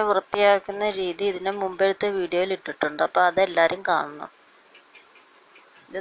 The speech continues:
നല്ലതായിട്ട് കഴുകി എടുക്കണം. അത് നല്ല മണ്ണൊക്കെ ഉള്ളതാ.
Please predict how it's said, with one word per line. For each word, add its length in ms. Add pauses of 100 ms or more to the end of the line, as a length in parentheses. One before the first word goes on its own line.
നല്ലതായിട്ട് 420 (100)
കഴുകി 400 (100)
എടുക്കണം. 400 (200)
അത് 120 (120)
നല്ല 180 (140)
മണ്ണൊക്കെ 600
ഉള്ളതാ. 340